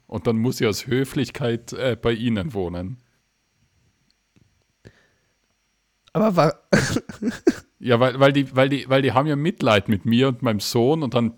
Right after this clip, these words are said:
Speaker 1: und dann bieten sie sich so an als Ziehmütter. Und dann sagen sie, „Bei uns gibt es immer gutes Borscht.“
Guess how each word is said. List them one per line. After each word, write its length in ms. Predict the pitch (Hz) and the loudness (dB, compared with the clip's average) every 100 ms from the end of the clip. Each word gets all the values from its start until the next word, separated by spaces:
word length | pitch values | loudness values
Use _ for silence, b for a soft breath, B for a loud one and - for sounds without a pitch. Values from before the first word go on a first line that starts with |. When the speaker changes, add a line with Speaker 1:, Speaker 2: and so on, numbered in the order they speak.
| 139 | -8
Speaker 1:
und 160 | 117 117 | -8 -4
dann 160 | 110 - | -4 -4
bieten 280 | 131 156 | -8 -8
sie 160 | 135 120 | -6 -6
sich 220 | - 127 | -6 -4
so 120 | 135 | -2
an 400 | 104 120 139 92 - _ - | 0 0 -2 -6 -10 _ -10
als 300 | 101 - - | -6 -6 -8
Ziehmütter. 880 | - 139 139 113 85 - 92 85 - | -10 -8 -6 -4 -4 -2 -4 -4 -10
Und 140 | - 104 | -4 -2
dann 100 | 104 | 0
sagen 200 | 110 110 | -2 -2
sie, 160 | 113 B 131 | -4 B -6
„Bei 180 | 151 151 | 0 2
uns 320 | 170 175 127 - | 2 0 -4 -4
gibt 220 | 123 - | -2 -2
es 140 | 113 | -2
immer 240 | 127 131 117 | 0 0 0
gutes 440 | 110 117 - 101 | 0 0 0 -2
Borscht.“ 800 | - 104 98 85 - - - - | -4 -2 2 2 -2 -8 -10 -4